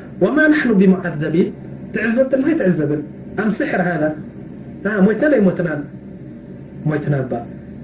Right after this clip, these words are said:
كم لهم الناس يزاربون كلو؟ ملائكة هب معدو يزارب لهم. إن هذا لهو الفوز العظيم. لمثل هذا فليعمل العاملون. نعم، ንኸምዚ ዝኣመሰለ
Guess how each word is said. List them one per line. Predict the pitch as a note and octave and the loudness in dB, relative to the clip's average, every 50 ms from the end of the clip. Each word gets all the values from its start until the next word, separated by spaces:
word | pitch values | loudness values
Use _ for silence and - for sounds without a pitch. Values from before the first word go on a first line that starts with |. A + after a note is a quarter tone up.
| - - - - - - - - - - - - - - - | -14 -14 -14 -14 -14 -14 -16 -16 -16 -14 -14 -14 -14 -12 -4
كم | - G3 A3 B3+ C4+ | -2 0 2 2 2
لهم | B3+ A#3+ A3+ | 4 4 2
الناس | A3 G#3 G3 F#3 G3 | 2 2 2 2 2
يزاربون | F#3 E3+ F3+ F3 F3 E3 D#3+ E3 D#3 | 2 2 2 2 2 0 2 2 0
كلو؟ | C#3+ - D#3+ E3 F3+ G3+ C4 D4 C#4+ - - - - - - - | 0 0 4 4 4 6 4 2 -2 -4 -8 -12 -14 -12 -4 -2
ملائكة | D#3 E3+ F#3 G#3 - F#3 F3+ F3+ - E3+ | 2 2 2 2 4 4 2 2 2 -2
هب | D3 D#3+ D3 C#3+ C3 - - - - - - - - - - - | -2 -2 -4 -4 -6 -10 -12 -14 -14 -14 -14 -16 -14 -10 0 2
معدو | E3 F#3 - - E3+ E3+ F3 - - | 2 2 4 4 2 2 2 4 2
يزارب | E3 D3+ D3 C#3 E3+ D#3+ D#3 D3 C#3 | 2 0 2 0 0 -2 -2 0 0
لهم. | D3 C#3+ F#3+ G#3 G3+ - - - - - - - - F#3 | 2 2 2 2 0 -4 -10 -14 -14 -16 -16 -6 0 4
إن | F#3 F#3+ F#3 F3 E3+ E3+ | 6 8 8 8 6 4
هذا | E3 - E3 E3+ E3 D#3+ D3+ D3 D3 D3 D3 C#3+ C#3 C#3+ | 2 2 0 0 2 2 2 4 4 4 4 4 4 2
لهو | C#3+ - - C#3+ C#3 C#3+ | 2 4 4 4 6 6
الفوز | C3+ B2+ B2 - - E3 E3+ D#3 C#3+ C#3 C3+ | 4 2 0 -2 -2 -2 0 2 2 2 2
العظيم. | C#3 C3+ B2+ C3 D3 D3 - F#3 A3 A#3 A#3+ B3 - - - - - - - | 2 0 0 0 -2 0 2 4 4 4 2 0 -2 -6 -10 -12 -12 -4 0
لمثل | D3+ D#3 F3 G3+ A3+ C4 B3+ - - G#3+ G#3+ G3+ A3 A#3+ | 4 4 6 6 6 4 2 0 0 0 0 0 0 0
هذا | A#3 A#3 A#3 A#3+ A#3 - - - - - - - - | 0 0 0 0 -2 -2 -4 -10 -14 -16 -14 -10 -4
فليعمل | F3 F3 F3 F3 F#3 - - - D#3+ D3 C#3+ C#3 | 0 2 4 4 4 2 2 0 0 2 4 2
العاملون. | C3 B2 - - C3 B2+ B2+ B2 A2+ A2+ G#2+ G#2 - - - - - - F#2+ - - - - - - - - - - - - | 2 2 0 -2 -4 -2 -2 -2 -2 -4 -6 -8 -10 -14 -16 -16 -16 -14 -14 -14 -14 -14 -14 -14 -14 -14 -14 -14 -12 -4 -2
نعم، | E3 - C3 B2 - - - - - - - - - - - - | -2 0 0 -4 -6 -6 -10 -12 -14 -14 -14 -14 -14 -6 0 4
ንኸምዚ | E3 E3+ - G3 A3 A3+ A#3+ C#4+ C#4 | 4 4 4 2 0 0 2 2 0
ዝኣመሰለ | C4+ G#3+ A3 G#3+ G#3 F#3+ - - - G3 F3+ | 0 2 2 2 2 2 0 0 0 2 2